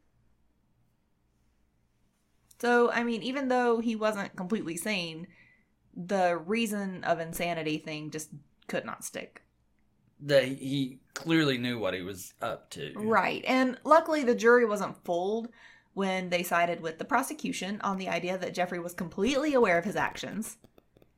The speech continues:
Speaker 1: And on February fifteenth, nineteen ninety-two, Jeffrey Dahmer was found guilty on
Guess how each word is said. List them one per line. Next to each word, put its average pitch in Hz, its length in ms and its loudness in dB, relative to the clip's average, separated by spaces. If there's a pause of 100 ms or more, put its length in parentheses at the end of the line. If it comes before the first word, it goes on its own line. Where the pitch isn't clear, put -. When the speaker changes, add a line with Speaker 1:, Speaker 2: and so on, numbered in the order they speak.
(120)
Speaker 1:
And 208 120 0
on 190 200 0
February 262 480 4
fifteenth, 196 680 -6
nineteen 240 440 -4
ninety-two, 202 720 -6 (340)
Jeffrey 226 380 4
Dahmer 185 340 2
was 180 140 -6
found 170 260 -4
guilty 202 540 -4 (340)
on 165 320 -2